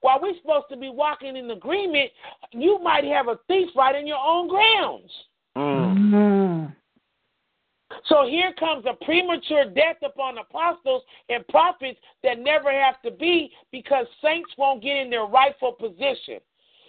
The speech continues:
Speaker 1: So I
Speaker 2: My
Speaker 1: decree
Speaker 2: God.
Speaker 1: and declare order shall come to this line further from this day forward, and for the ones that come out of order, cut 'em off.
Speaker 2: Mm.
Speaker 1: You've already established it.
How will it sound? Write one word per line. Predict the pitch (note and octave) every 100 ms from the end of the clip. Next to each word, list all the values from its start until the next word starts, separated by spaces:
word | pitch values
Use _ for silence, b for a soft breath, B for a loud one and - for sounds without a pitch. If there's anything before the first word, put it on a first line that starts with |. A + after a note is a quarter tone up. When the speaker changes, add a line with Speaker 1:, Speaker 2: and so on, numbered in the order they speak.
| b _
Speaker 1:
So | C#4+
I | B3+ E4
Speaker 2:
My | F4 -
Speaker 1:
decree | - D#4+ E4+
Speaker 2:
God. |
Speaker 1:
and | D4+
declare | C4 - D4+ D4+ A#3 A#3+
order | D#4 E4+ D4
shall | C#4 A#3+
come | - D#4+ E4
to | D4
this | C4 -
line | B3 D4 C#4 A#3 A3 B B -
further | D4+ D#4 C4+ _
from | B3 A3 F3
this | F4+ F4 -
day | D4 C4 - -
forward, | E4+ D#4 A#3 A3 b b -
and | A#3+
for | B3 B3
the | A3+
ones | A3+ D4 F4+ D4
that | C#4 -
come | D4+ D4+
out | D4
of | B3+ -
order, | E4+ E4 C4+ b b _
cut | D#4+ F4
'em | F#4
off. | G4+ G#4+ A4 F#4 - _ _ _ _ _ _ _ _ _ _ _ _ _ -
Speaker 2:
Mm. | G2+ A#3
Speaker 1:
You've | D#4+ D#4+
already | E4+ E4+ E4+ E4
established | D#4 - D#4+ F#4 G4 F4 - -
it. | A#3 B2+